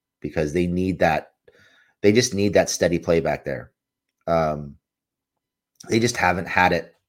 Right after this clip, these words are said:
for a while, and they need that steady play. And I think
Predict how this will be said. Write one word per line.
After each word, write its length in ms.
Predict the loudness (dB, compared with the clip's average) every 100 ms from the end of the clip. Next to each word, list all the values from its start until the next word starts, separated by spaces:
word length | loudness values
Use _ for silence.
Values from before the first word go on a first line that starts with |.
| _
for 160 | -4
a 80 | -2
while, 420 | 0 -2 -4 -12 _ _ _
and 140 | -8 -6
they 100 | -4
need 180 | -4 -4
that 140 | -6
steady 260 | -4 -6 -6
play. 440 | -2 0 0 -4 -14 -20 _ -8
And 100 | -6
I 80 | -4
think 300 | -4 -6